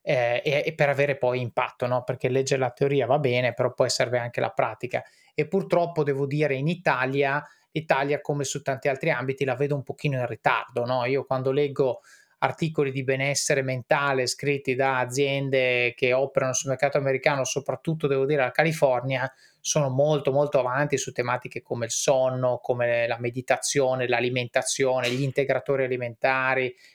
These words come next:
l'health span, eccetera, eccetera, eccetera.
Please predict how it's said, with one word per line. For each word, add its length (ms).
l'health 400
span, 920
eccetera, 540
eccetera, 420
eccetera. 400